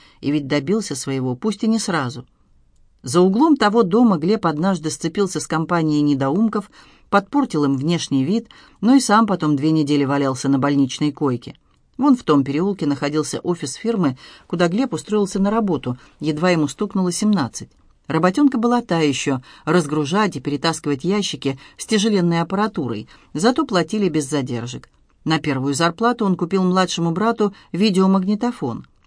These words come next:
За пару недель Юрка бесчётное количество раз посмотрел любимые фильмы с Брюсом Ли. Ходил довольный, с улыбкой до ушей,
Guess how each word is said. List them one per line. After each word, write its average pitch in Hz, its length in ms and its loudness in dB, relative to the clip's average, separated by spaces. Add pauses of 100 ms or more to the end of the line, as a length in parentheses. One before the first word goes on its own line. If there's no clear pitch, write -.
(260)
За 156 220 0
пару 135 260 2
недель 135 440 0
Юрка 156 260 -2
бесчётное 143 560 -2
количество 143 560 -4
раз 175 200 -2
посмотрел 147 600 -4
любимые 139 480 0
фильмы 147 420 -2 (160)
с 131 120 -10
Брюсом 165 420 0
Ли. 165 240 -2 (380)
Ходил 208 340 0
довольный, 147 720 0
с - 100 -14
улыбкой 175 400 -2
до 160 140 0
ушей, 151 400 -2